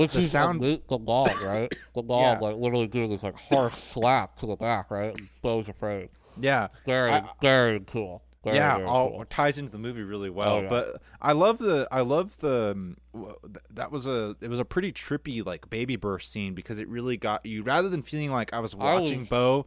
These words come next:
Speaker 1: I was
Speaker 2: being
Speaker 1: like,
Speaker 2: birthed.
Speaker 1: "What is happening?"
Speaker 2: It was like, it's like, "Whoa, was this, this is what I was experiencing when I was born. This
Speaker 1: Right,
Speaker 2: is
Speaker 1: yeah, <laughs>
Speaker 2: weird."
Speaker 1: yeah, yeah, no, it was just
Speaker 2: <laughs>
Speaker 1: super strange. And, like, the sound design of that, too, is so great, too. Like, yeah, that, I love that. But anyway,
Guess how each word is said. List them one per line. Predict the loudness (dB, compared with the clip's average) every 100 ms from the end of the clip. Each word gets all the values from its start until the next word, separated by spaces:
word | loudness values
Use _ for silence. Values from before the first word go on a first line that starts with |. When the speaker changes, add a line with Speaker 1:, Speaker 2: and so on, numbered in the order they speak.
| -6
Speaker 1:
I | -4 -2
was | 2
Speaker 2:
being | 2
Speaker 1:
like, | 4
Speaker 2:
birthed. | 4 4 0
Speaker 1:
"What | -4 -4 -4
is | -8 -4
happening?" | -2 0 -2 -6 0
Speaker 2:
It | 2
was | 4 2
like, | 4 2 2
it's | -2 0
like, | -2
"Whoa, | -2 2 4 2
was | -2 -4 0
this, | 0 0 -6 -2
this | -2 0
is | 0
what | -2 2
I | 4
was | 6 4 2
experiencing | -4 -2 -4 -2 -4 -4 -4 -2
when | 0
I | 0
was | 0 -4
born. | -4 -4 -2 4
This | 6
Speaker 1:
Right, | 6 6
Speaker 2:
is |
Speaker 1:
yeah, | 6 8
<laughs> |
Speaker 2:
weird." | 10 8 8 6
Speaker 1:
yeah, | 6 6 6
yeah, |
no, | 6
it | 6 6 2
was | 0
just | 0 0
Speaker 2:
<laughs> |
Speaker 1:
super | 2 2 2 -2
strange. | -4 -2 0 0 -2 -10 -10 -18 -16 -16 -10
And, | -2 2
like, | 2 0
the | -6
sound | 0 2 2
design | 2 2
of | 4
that, | 2 0
too, | -2 -2
is |
so | -4 -4 -4
great, | -4 -8 -6 -6 -8 -8
too. | -6 -4
Like, | -6 -6
yeah, | -2 0
that, | 0 -2 0
I | 0
love | 4 2 2
that. | -4 -2
But | -2 -2
anyway, | 0 2 2